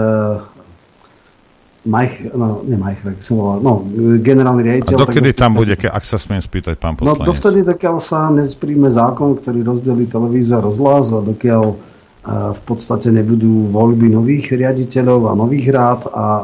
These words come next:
Speaker 1: ja to tak vidím, no, nechcem byť, e, ani pesimista, ani optimista, ale to, ten proces môže kľudne trvať rok, ak, a to je to podstatné,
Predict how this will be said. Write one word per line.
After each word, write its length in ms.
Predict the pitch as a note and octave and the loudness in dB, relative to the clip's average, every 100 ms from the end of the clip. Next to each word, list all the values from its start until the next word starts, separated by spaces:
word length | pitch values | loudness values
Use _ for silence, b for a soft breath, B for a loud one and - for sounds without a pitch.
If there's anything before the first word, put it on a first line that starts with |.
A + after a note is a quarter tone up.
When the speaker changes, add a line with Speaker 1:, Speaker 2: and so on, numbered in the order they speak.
| G2 - | -6 -10
Speaker 1:
ja 160 | B2+ A#2+ | -2 -2
to 160 | A#2 B2 | -2 -2
tak 160 | A#2 | 0
vidím, 320 | B2+ B2 A#2+ | 2 2 4
no, 320 | A#2 A#2 G#2 B B B - | 4 2 -2 B B B -4
nechcem 640 | B2+ C3 C3 A#2+ A2+ G#2+ F#2 A2+ G#2 | -2 0 0 2 2 0 -4 -10 -6
byť, 220 | A2+ A2+ A2 | -6 -4 -4
e, 60 | G#2+ G#2 G#2 G#2 G2+ F#2 - | -2 0 -2 -2 -4 -6 -2
ani 160 | A#2+ C3 | 0 0
pesimista, 640 | B2 - A#2+ A#2 A2+ G#2+ | -2 -2 -2 0 -2 0
ani 320 | A2 A2+ A2 | 2 2 2
optimista, 480 | A2+ B2+ A#2 A#2 A2 | 0 2 2 2 -2
ale 160 | G#2+ G#2+ | -2 -2
to, 240 | A2+ A2 - A#2+ | -2 -4 -6 -6
ten 240 | A2+ A#2+ A2+ | -2 0 0
proces 320 | A2 A#2 A2+ | -2 -2 0
môže 240 | G#2+ G#2+ | 0 0
kľudne 320 | A2+ G#2+ A2+ A2+ | -2 0 0 2
trvať 240 | A2+ G#2+ | 2 2
rok, 240 | A#2 C3+ - | 2 -2 -2
ak, 240 | B2+ E3+ - | 0 0 -4
a 80 | |
to 80 | A#2 | -4
je 80 | G#2+ | -4
to 80 | G#2 | -6
podstatné, 480 | G#2 - A2+ B2+ | -10 -10 -4 -2